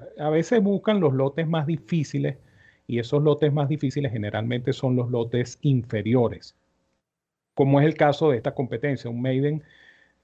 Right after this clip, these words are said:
para, eh, yeguas de tres o más años que no han podido ganar y que están siendo ofrecidas entre, eh, en veinte mil dólares, de hecho.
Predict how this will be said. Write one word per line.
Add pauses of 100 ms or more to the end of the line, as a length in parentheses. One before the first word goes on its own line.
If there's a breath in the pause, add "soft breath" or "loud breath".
(200)
para,
eh,
yeguas
de
tres
o
más
años
que
no
han
podido
ganar
y
que
están
siendo
ofrecidas (380 soft breath)
entre,
eh, (100)
en
veinte
mil
dólares, (140)
de
hecho.